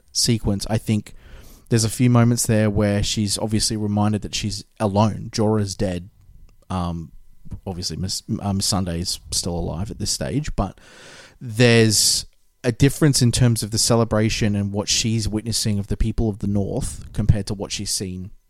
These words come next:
in Essos and throughout her travels through Westeros. Um, I did like some of the pairings of characters there were, and some of the interactions were quite good. Tormund was, like, again, I, I think Tormund's great.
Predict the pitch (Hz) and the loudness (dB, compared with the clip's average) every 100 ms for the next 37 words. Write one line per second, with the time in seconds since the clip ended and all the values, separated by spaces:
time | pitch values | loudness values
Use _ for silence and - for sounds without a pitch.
0 | _ - _ - 92 95 - 92 - - | _ -20 _ -10 -8 -6 -6 -6 -4 -4
1 | 87 - - - 71 76 - - - - | -6 -8 -6 -2 0 -2 -4 -10 -8 -6
2 | - 71 - - 92 71 - 98 82 - | -4 -4 -8 -4 -2 -2 0 0 -2 -6
3 | - - - - - - - - - - | -10 -14 -14 -20 -20 -20 -18 -18 -20 -20
4 | - - 123 123 120 123 _ _ _ _ | -20 -2 2 4 2 -2 _ _ _ _
5 | - - - _ - - - - - - | -20 -20 -20 _ -20 -20 -20 -20 -20 -20
6 | - - - - - - - 143 135 175 | -20 -20 -20 -20 -20 -2 2 2 6 6
7 | 185 160 143 160 - 160 160 139 - 120 | 6 4 4 4 2 4 4 2 2 2
8 | 127 151 175 208 196 - 131 127 - 139 | 4 0 0 -2 -2 0 2 2 4 4
9 | 147 143 139 135 143 135 135 147 143 135 | 2 2 2 4 4 4 4 4 2 0
10 | 123 127 - 120 113 - 127 - 110 123 | -2 -2 -2 0 -2 -2 0 0 2 0
11 | 117 127 120 - 135 135 120 107 113 110 | 2 2 4 2 2 2 2 2 0 -2
12 | 107 - 127 104 104 107 117 110 - 131 | -2 -6 -2 0 2 2 2 2 -2 -12
13 | 120 - 110 110 104 107 101 95 - 104 | -8 -6 -4 -4 -2 -2 -2 -2 0 0
14 | 104 | 0